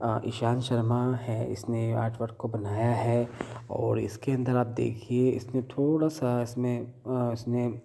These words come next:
शैली से हटकर काम किया है। इस, उसमें आदिवासी शैली को उसने मिक्स कर दिया है और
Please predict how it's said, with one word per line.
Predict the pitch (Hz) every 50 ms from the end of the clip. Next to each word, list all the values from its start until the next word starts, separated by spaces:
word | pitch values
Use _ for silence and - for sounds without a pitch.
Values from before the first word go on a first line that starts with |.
| - - - -
शैली | - - - 127 120 120 127 135 135
से | 135 - 143 135 139
हटकर | 131 123 127 - - 131 135
काम | 135 - 120 113 113 110
किया | 110 - 120 117 117 113
है। | 107 113 117 127 131 123 - - - - - - - -
इस, | 110 120 -
उसमें | 104 90 98 87 - - 92 - - - 123 127 135 143 131 - -
आदिवासी | - - 123 120 117 135 127 135 131 127 127 - 127
शैली | - 127 123 120 120 120
को | - 127
उसने | 127 - - 131
मिक्स | 127 127 131 127 -
कर | - - 131
दिया | 123 120 123 127 123 117
है | 113 120 147 - - - - - - - - - - -
और | 110 113 117 117 117